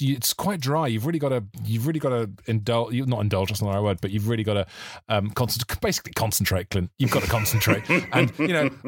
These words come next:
Speaker 1: I, I'm sorry, Robert Fisk, I'm trying to read about civilization and the, the wars between the religious and racial cultures around the world, but I'm just a bit distracted. Just can't quite commit.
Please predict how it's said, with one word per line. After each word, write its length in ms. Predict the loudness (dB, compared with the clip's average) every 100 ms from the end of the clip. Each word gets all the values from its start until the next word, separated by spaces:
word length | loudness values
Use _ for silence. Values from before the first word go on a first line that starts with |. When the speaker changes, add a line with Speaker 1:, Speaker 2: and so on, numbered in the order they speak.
| -2
Speaker 1:
I, 100 | 0
I'm 100 | -2
sorry, 300 | 0 0 0
Robert 260 | -2 -4
Fisk, 220 | -2 0 0
I'm 80 | 0
trying 200 | 0 2
to 60 |
read 200 | 0 0
about 200 | 0 0
civilization 600 | 0 0 2 2 2 0
and 180 | 2 2
the, 120 | 0 0
the 120 | 0
wars 540 | 0 0 0 2 0 -2
between 460 | -6 -2 0 2
the 260 | 2 2 2
religious 460 | 2 0 2 0 2
and 120 | 2
racial 280 | 2 0 0
cultures 420 | 0 0 -2 0
around 220 | 0 0
the 60 | 0
world, 240 | 0 -2 -6 -10 -2
but 120 | -2
I'm 140 | -2 -2
just 220 | -2 -2
a 40 | -2
bit 140 | -2
distracted. 640 | 0 2 0 -2 -2 -2 -4 _ _ _
Just 280 | -4 -4 -4
can't 260 | -6 -6 -4
quite 260 | -4 -4 -8 -18 -20 -18 -10
commit. 500 | -4 -2 -2 -6 -14